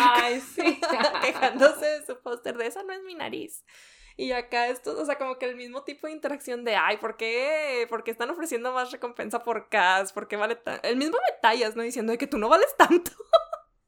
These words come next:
Speaker 2: <laughs> Igual, así que, ¿cómo pueden verlo de manera de broma? <laughs>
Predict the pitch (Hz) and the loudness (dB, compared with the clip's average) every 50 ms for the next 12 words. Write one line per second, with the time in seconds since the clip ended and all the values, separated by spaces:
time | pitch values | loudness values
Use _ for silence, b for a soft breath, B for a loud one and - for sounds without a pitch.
0 | _ _ - 339 370 - - 277 254 - - 302 - - - - - 640 - 415 | _ _ -4 -2 -2 -2 -4 -6 -10 -10 -12 -14 -16 -14 -16 -16 -16 -14 -10 -8
1 | 359 339 370 339 294 302 302 302 359 339 320 294 - - - 233 233 240 - 330 | -6 2 4 6 6 6 4 2 0 0 -2 -4 -4 -4 -2 -2 -2 0 -2 -4
2 | 339 339 320 302 311 339 330 302 302 285 247 220 226 269 269 220 214 208 202 196 | -4 -2 -2 -2 -2 -2 -2 -2 -4 -2 0 0 0 0 0 2 0 0 2 2
3 | 208 320 - - - | 2 2 0 -2 -12